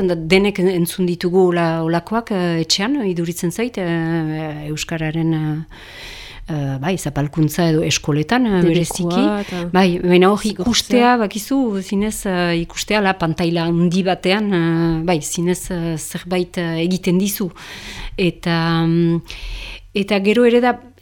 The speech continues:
Speaker 1: euskara ikasten dutenentzat, nire ustez, mm, euskararen ikasteak edo irakasteak ere badu istorio luze bat Gibelean. Eta euskara ikasi nahi dutenek ere, behar ba, gero ara,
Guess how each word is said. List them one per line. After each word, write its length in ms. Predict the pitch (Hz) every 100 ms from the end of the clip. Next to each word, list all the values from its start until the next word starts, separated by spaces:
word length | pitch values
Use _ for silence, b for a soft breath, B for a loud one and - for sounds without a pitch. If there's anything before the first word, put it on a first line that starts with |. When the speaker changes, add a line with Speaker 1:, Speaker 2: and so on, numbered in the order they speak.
| -
Speaker 1:
euskara 600 | 220 196 - 226 240 233
ikasten 680 | 214 - - 165 - 226 226
dutenentzat, 720 | 196 190 185 170 165 170 -
nire 280 | 190 170 175
ustez, 380 | 170 - 196 196 185
mm, 320 | 180 170 185 196
euskararen 580 | 202 - 208 208 220
ikasteak 840 | 214 - 214 190 - - 208 220 208
edo 400 | 180 185 175 175
irakasteak 680 | 170 185 160 - 202 208 190
ere 180 | 175 - -
badu 380 | 185 202 240 233
istorio 560 | - - 202 202 196
luze 400 | 196 180 - 175
bat 300 | 165 151 -
Gibelean. 540 | 160 156 160 156 135 127 B B B B B B -
Eta 880 | 190 175 185 175 170 170 170 170 180
euskara 340 | 180 - 196
ikasi 440 | 208 - 170 - 170
nahi 220 | 180 165
dutenek 640 | 156 156 - 143 151 -
ere, 200 | 151 139
behar 260 | 262 135 -
ba, 140 | 175 269 175 156 156 147 B B B B -
gero 220 | 180 185
ara, 160 | 170